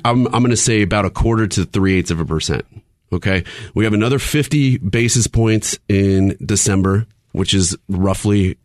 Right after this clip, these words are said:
uh, a quarter percent. And then we have another twenty-five in, in January. So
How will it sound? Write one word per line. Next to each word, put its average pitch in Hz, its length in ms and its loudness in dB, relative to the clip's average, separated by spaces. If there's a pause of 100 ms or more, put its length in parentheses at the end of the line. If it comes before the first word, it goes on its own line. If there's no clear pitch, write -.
uh, 90 480 2
a 85 120 -4
quarter 95 280 0
percent. 90 460 -2 (720)
And 104 160 2
then 104 100 2
we 107 120 2
have 113 140 2
another 110 280 2
twenty-five 110 640 0
in, 104 240 2
in 101 520 0
January. 92 540 0
So 92 380 0